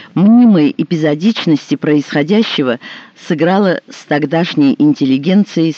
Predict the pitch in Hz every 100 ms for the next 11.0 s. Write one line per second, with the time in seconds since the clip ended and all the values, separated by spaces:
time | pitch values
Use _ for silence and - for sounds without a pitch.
0 | - 175 208 190 175 160 175 175 - 165
1 | 151 - 113 - - - - 156 185 -
2 | 233 196 185 175 165 165 - 254 - 208
3 | 156 147 123 120 - - _ 156 175 160
4 | - 143 180 180 180 160 - 160 - 143
5 | 139 139 135 151 143 139 135 - 143 131
6 | 113 - 117 113 - - - _ 160 170
7 | 147 _ _ - - 196 175 - 160 151
8 | 160 - 170 160 - 123 110 - - -
9 | - - 156 143 139 131 147 143 151 139
10 | 131 131 127 - 139 127 123 117 113 123